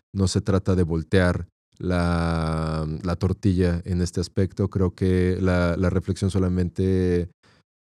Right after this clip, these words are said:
eh, no sé, no sé cómo decirlo. Creo que no quiero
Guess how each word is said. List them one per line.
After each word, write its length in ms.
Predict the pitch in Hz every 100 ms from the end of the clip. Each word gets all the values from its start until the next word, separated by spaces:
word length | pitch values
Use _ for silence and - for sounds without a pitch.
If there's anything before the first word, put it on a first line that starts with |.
| _ -
eh, 920 | 92 90 87 85 85 82 82 82 80 - _ _ _ -
no 220 | 104 104 104
sé, 320 | - 98 80
no 120 | 90
sé 100 | 95
cómo 220 | 107 104 92
decirlo. 300 | 92 95 85
Creo 180 | 101 101
que 300 | 110 107 107 _ _ _ _ _ _ _ _ _ _ _ -
no 340 | 123 117 113
quiero 920 | - 117 113 107 104 92 87 82 80